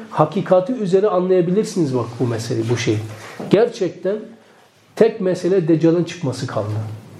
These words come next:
Yani o, o, o, o şekilde, o surette bir hazırlık var yani. Deccal çıkı-, çıktığı zaman onun için de bak dikkat edin. Allah, e, Resulullah sallallahu aleyhi ve sellem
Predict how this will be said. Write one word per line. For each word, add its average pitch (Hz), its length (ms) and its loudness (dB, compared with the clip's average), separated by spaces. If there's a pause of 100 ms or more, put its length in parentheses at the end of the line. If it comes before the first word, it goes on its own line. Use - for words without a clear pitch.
(880)
Yani 123 140 6
o, 190 320 4
o, 208 40 2 (180)
o, 214 120 4 (240)
o 214 160 4
şekilde, 180 760 2 (640)
o 220 100 6
surette 180 600 2
bir 175 80 4
hazırlık 160 540 2
var 127 140 0
yani. 107 340 -6 (920)
Deccal 165 380 6
çıkı-, 165 400 2 (280)
çıktığı 196 420 2
zaman 165 400 2 (1300)
onun 208 240 6
için 175 260 -2
de 156 100 2
bak 156 220 -2
dikkat 190 240 2
edin. 165 340 0 (460)
Allah, 156 220 4
e, 180 240 0 (1120)
Resulullah 160 420 4
sallallahu 156 380 2
aleyhi 147 140 0
ve - 40 -10
sellem 156 260 4